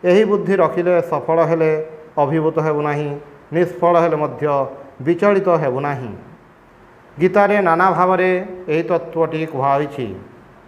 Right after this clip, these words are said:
ଏହାପରେ ଠାକୁରେ ମାଷ୍ଟର ମହାଶୟଙ୍କ ସଙ୍ଗରେ ଧର୍ମ ଅଧର୍ମ ପ୍ରସଙ୍ଗରେ କଥା କହୁଛନ୍ତି। ରାମପ୍ରସାଦ କହିଛନ୍ତି,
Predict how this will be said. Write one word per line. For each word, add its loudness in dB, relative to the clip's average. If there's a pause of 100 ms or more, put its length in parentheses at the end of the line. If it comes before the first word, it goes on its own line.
(800)
ଏହାପରେ 4
ଠାକୁରେ 0
ମାଷ୍ଟର -2
ମହାଶୟଙ୍କ 0
ସଙ୍ଗରେ -4 (180)
ଧର୍ମ 2
ଅଧର୍ମ 0
ପ୍ରସଙ୍ଗରେ -4
କଥା -4
କହୁଛନ୍ତି। -6 (760)
ରାମପ୍ରସାଦ 2
କହିଛନ୍ତି, -4